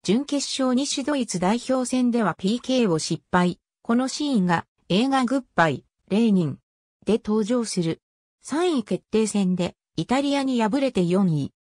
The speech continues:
千九百九十一年十月十六日のユーロ千九百九十二予選のトルコ戦で代表では最後の試合に出場した。当時のイングランドにおいては数若い技巧派の選手で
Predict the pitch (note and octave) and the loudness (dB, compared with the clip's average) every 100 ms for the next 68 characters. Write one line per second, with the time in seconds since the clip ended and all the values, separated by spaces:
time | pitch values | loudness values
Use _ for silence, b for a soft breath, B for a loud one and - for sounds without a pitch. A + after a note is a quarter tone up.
0 | _ _ _ - - D4+ D4 C#4+ C#4 A#3+ | _ _ _ -10 -4 -4 -2 -2 -2 -4
1 | G#3 D#3+ - C4+ G#3+ F3+ E3 - B3+ G#3+ | -4 -4 -4 -2 0 0 -2 -2 0 0
2 | D#3+ C3+ E3 G#3 G3 F#3+ - G#3+ G3 A#3 | 0 -2 0 0 0 -4 -4 -2 0 2
3 | A#3+ A3+ G#3+ A#3 - B3 B3 B3 B3 G#3 | 0 2 2 2 0 0 2 0 0 -2
4 | E3+ A3 F#3 - D4+ D4 G#3+ - D3 - | -2 0 -2 -2 -4 -2 -2 -4 -6 -2
5 | C#4 G#3+ G#3+ F#3+ G#3 F3+ E3+ B3+ B3 B3 | 0 2 2 2 2 2 0 0 0 0
6 | C4+ C4 - F#3 E3+ D#3+ D3 C#3+ F3 - | -2 -2 -4 -2 -2 -2 -4 -4 -4 -2
7 | F#3+ F#3 F3 C#3+ C#3 _ _ - D4 E4+ | 0 0 0 0 -2 _ _ -4 -2 0
8 | A3+ F#3+ D#3 - E3+ G#3 G#3+ G#3+ - - | 2 0 0 -2 -2 0 0 -2 -4 -4
9 | A3 G3 F3 E3 - D#3 - _ _ _ | -2 0 0 -2 -6 -6 -6 _ _ _
10 | _ _ _ D#4 E4+ D4 A#3+ F3+ G#3+ D4+ | _ _ _ 0 0 2 2 2 2 2
11 | B3+ G3+ G#3+ F#3+ F3+ F3 E3+ F#3+ E3 D#3 | 0 2 2 2 2 2 0 0 -2 -2
12 | D3+ _ _ - D4 B3 E3+ - A3 G#3 | -2 _ _ -4 0 2 0 0 -2 0
13 | E3 - C4+ C4 B3 A3+ - B3 A3+ G#3 | -2 0 0 2 0 0 0 0 0 -2
14 | F3 E3 | -2 -2